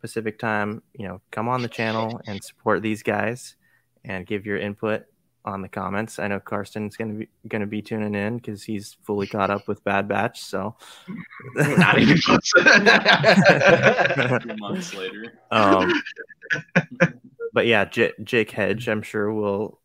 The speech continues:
Speaker 1: will hop on.
Speaker 3: You better be there, Jake.
Speaker 1: Um, but yeah, and then next week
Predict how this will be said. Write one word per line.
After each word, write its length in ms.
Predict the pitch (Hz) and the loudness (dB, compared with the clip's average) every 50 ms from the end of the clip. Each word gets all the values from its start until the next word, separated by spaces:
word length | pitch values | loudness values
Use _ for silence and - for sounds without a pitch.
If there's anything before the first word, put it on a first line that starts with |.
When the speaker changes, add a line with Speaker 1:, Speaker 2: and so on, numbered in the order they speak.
| _ _ | _ _
Speaker 1:
will 240 | 110 113 107 104 98 | -12 -10 -10 -10 -10
hop 320 | - - 110 101 104 - | -8 -8 -10 -10 -8 -8
on. 320 | 107 104 101 101 110 127 131 _ _ _ _ _ _ _ _ _ | -10 -8 -6 -6 -8 -10 -12 _ _ _ _ _ _ _ _ _
Speaker 3:
You 100 | - 90 | -20 -14
better 260 | 85 95 95 98 98 | -12 -10 -10 -10 -10
be 160 | 95 98 95 | -10 -10 -10
there, 240 | 92 92 92 92 90 | -10 -8 -10 -10 -12
Jake. 280 | 82 92 92 98 95 - _ _ _ _ _ _ _ _ - _ _ _ _ _ _ _ _ _ _ _ _ - _ - | -12 -12 -12 -12 -12 -14 _ _ _ _ _ _ _ _ -20 _ _ _ _ _ _ _ _ _ _ _ _ -18 _ -6
Speaker 1:
Um, 480 | 107 107 104 101 101 104 104 104 104 131 120 - - _ _ _ _ _ _ - | -2 -2 0 0 0 0 -2 -2 -4 -6 -8 -12 -16 _ _ _ _ _ _ -12
but 220 | 104 104 104 80 | -4 -2 0 0
yeah, 160 | 113 147 170 | 2 2 2
and 220 | - - 104 101 101 | 2 0 -2 -2 0
then 160 | 101 101 98 | -2 -2 0
next 280 | 98 104 110 - - - | 0 -2 -2 -4 -10 -10
week 420 | 110 113 131 151 151 _ - - | -8 -6 -6 -6 -8 _ -20 -20